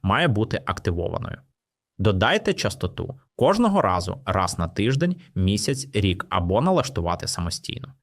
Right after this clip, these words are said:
Після всіх налаштувань натисніть «Застосувати». Якщо ви обираєте тригер «Зміна статусу завдання», то, відповідно, ланцюжок автоматично запуститься, коли в C R M буде змінено статус завдання.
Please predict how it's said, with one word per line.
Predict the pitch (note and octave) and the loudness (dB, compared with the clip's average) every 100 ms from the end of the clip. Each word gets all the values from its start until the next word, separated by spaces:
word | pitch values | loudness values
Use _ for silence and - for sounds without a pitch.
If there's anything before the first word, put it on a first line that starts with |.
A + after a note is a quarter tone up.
| _ _ _ _ | _ _ _ _
Після | C3 C3+ A#2 | 0 2 0
всіх | - - - | 0 -2 -2
налаштувань | F2 F2 - F#2 C3 G3+ - - - | -2 -2 -4 0 2 2 -2 -8 0
натисніть | G#2 F#2+ A2 D3+ E3 F#2+ | 0 2 0 0 0 0
«Застосувати». | F2 - F2 - F2 E2+ - - _ _ - | -2 -4 -6 -4 -4 -4 -8 -18 _ _ -2
Якщо | B2+ - G3+ | 0 4 4
ви | A2+ | 4
обираєте | A2 G#2 G#2+ G#2 F#2+ F2+ | 4 4 4 4 0 -2
тригер | - F#2 F#2 | -2 -2 -2
«Зміна | F2 F#2+ F2+ | 0 0 0
статусу | - F#2+ F2 - F#2 | -2 -4 -4 -4 -2
завдання», | F#2 F2+ D3+ A3 C#3+ | 0 2 2 0 -2
то, | G#2 | -2
відповідно, | F#2 F#2 F#2 B2+ E3+ D3+ - - | -2 -2 0 0 0 -2 -4 -6
ланцюжок | G#2 F#2+ - F#2+ A2+ | 0 0 2 2 2
автоматично | C3+ - F#2 F#2 A2 - | 0 0 -2 0 -2 -2
запуститься, | F2+ F2 - - C3+ - | -4 -2 -4 -2 -4 -4
коли | - F#2+ F2+ | -4 -2 -2
в | |
C | - - E2+ | -2 -2 -2
R | E2+ | -2
M | |
буде | F2 D#3+ F3+ | -2 0 0
змінено | G2+ A2 G#2 F#2+ | 2 0 0 0
статус | G2 G2 F#2 | -2 -2 -2
завдання. | F2+ E2+ F#2 F2 - | -4 -4 -6 -6 -10